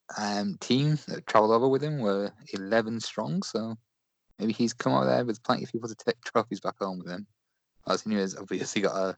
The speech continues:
a shorter trip from Saitama to Kanagawa. Man, the silverware on here.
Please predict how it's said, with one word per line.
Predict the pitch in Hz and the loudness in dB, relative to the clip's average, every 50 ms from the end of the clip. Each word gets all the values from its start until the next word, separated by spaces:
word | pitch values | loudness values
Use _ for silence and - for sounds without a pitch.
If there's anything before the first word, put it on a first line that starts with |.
| _ _ - | _ _ -16
a | 101 | -12
shorter | - - 110 95 92 92 | -2 2 2 2 2 2
trip | - - - - | -2 -4 -6 -4
from | - 101 - | -6 -10 -6
Saitama | - 101 92 - - 101 98 98 95 95 90 - | -6 -6 -6 -2 -2 0 0 0 -2 -4 -6 -10
to | - - 101 98 95 90 92 90 _ - | -10 -8 -8 -6 -6 -6 -8 -10 _ -16
Kanagawa. | - - 101 95 95 101 107 120 139 180 - _ _ _ _ _ _ _ _ _ _ _ _ _ _ _ _ - - - 123 - 127 - | -14 -8 -6 -2 0 0 2 2 0 -2 -6 _ _ _ _ _ _ _ _ _ _ _ _ _ _ _ _ -20 -18 -14 -12 -12 -10 -8
Man, | - 113 117 110 101 95 | -6 -6 -6 -8 -8 -8
the | 95 - | -6 -2
silverware | - 120 107 98 98 101 98 90 | 0 0 2 2 4 2 4 2
on | 87 87 | 2 -2
here. | - - 85 - - | -6 -8 -10 -10 -12